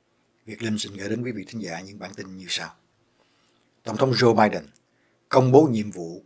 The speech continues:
vaccine mới, ảnh hưởng đến một trăm triệu người Mỹ. Sự kiện ngày mười một tây tháng chín đã thay đổi nước Mỹ như thế nào?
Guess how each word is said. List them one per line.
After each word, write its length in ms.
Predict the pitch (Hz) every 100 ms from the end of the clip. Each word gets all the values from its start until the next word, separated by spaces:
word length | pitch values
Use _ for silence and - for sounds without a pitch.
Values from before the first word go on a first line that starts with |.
| _
vaccine 380 | 131 123 127 104
mới, 260 | 101 107 - _ _ _ _ _ _
ảnh 180 | - 120
hưởng 200 | 113 127
đến 180 | 143 151
một 140 | 113 -
trăm 200 | 117 120
triệu 140 | 98 92
người 160 | 98
Mỹ. 240 | 165 85 - _ _ _ _ _ _ _ _ _ _ -
Sự 240 | - 120
kiện 180 | 113 117
ngày 140 | 120 107
mười 140 | 104
một 120 | 104 -
tây 100 | 113
tháng 140 | 131
chín 240 | 147 165 -
đã 260 | 95 104 -
thay 140 | 117
đổi 180 | 92 113
nước 100 | 139
Mỹ 120 | 107 113
như 200 | 120 110
thế 120 | 113
nào? 260 | 101 82